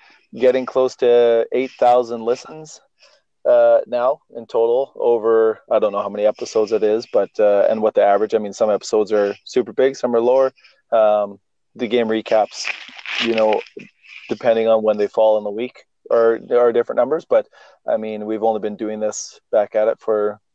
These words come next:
four months, and so I think that's pretty good. So thank you all for listening, and, uh, I'll shut up now, and we'll turn it over to Chris and Ryan talking with Scott Brown, not of True North. Daniel, thanks for taking the time, bud. It's always fun, and, uh, good luck with your interview on Tuesday.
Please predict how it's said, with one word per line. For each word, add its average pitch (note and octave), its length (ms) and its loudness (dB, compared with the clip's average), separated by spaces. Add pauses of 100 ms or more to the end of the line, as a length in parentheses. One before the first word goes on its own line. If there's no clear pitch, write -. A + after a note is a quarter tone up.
four A2+ 260 0
months, G#2+ 340 -4
and A2 200 -12
so A2+ 180 2
I A2+ 100 4
think B2+ 160 -10
that's C3+ 160 -4
pretty C#3 220 -2
good. F3+ 180 -8
So G#2+ 300 0 (480)
thank C3 200 2
you D3 100 4
all C#3 100 4
for - 120 -4
listening, C#3 380 -4 (180)
and, A2 480 -4
uh, G#2+ 320 2
I'll A2+ 220 2
shut - 320 -2
up B2 140 0
now, B2+ 240 2
and B2+ 80 -4
we'll A2+ 280 -2
turn B2 220 -2
it A2+ 80 0
over A#2 280 0 (120)
to A2 260 -6
Chris - 340 0
and A2 140 -6
Ryan A#2 300 2
talking G#2+ 380 -2
with G2+ 160 -10
Scott - 340 -2
Brown, A#2+ 380 2 (560)
not G#2 400 0
of A2 340 2
True - 160 -14
North. A2+ 380 -2
Daniel, C#3+ 300 2
thanks D3 200 0
for - 80 -20
taking C#3+ 200 -2
the A#2+ 60 -16
time, C3 200 0
bud. C#3 160 -4
It's B2 180 -20
always A#2 300 -4
fun, A#2+ 260 -4
and, A2 400 -6
uh, G#2+ 140 -2
good A2+ 140 -18
luck A2 180 -2
with A2 120 -18
your A2 120 -12
interview A2 300 -14
on G#2 80 -12
Tuesday. F#2+ 360 -12